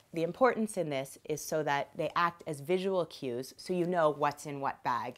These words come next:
if you come back to it. The key to staying focused is to remain in the room that you're working on.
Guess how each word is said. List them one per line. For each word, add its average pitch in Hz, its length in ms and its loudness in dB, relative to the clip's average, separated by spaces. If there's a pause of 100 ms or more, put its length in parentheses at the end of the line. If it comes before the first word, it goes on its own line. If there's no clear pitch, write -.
if - 160 -12
you 131 80 -10
come 123 200 -8
back - 300 -8
to - 140 -10
it. - 160 -8 (1500)
The - 80 -14
key 349 220 8
to 349 60 4
staying 220 340 2
focused 202 600 4
is 175 140 -6
to - 140 -6
remain 175 480 2
in 175 80 -2
the 175 80 -4
room 147 260 -2
that 139 160 -6
you're 139 100 -4
working 147 400 0
on. - 280 -8